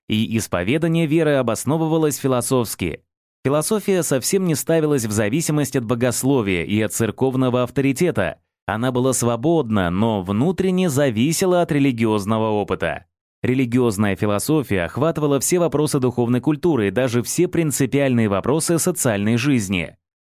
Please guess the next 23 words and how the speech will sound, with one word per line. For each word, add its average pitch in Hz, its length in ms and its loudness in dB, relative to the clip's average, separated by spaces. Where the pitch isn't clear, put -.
Религиозно-философские 151 1200 0
общества 117 600 0
первоначально 143 800 0
имели 151 240 2
большой 113 440 0
успех. 127 540 -2
Публичные 175 480 0
заседания 120 640 0
с 110 60 -2
докладами 120 540 2
и 117 40 0
прениями 117 640 0
очень 139 460 0
посещались. 117 920 -2
Посещались 123 720 0
и 120 100 0
людьми, 117 380 2
которые 113 320 0
имели 113 340 0
умственные 113 720 0
и 127 140 0
духовные 120 540 0
интересы, 160 640 0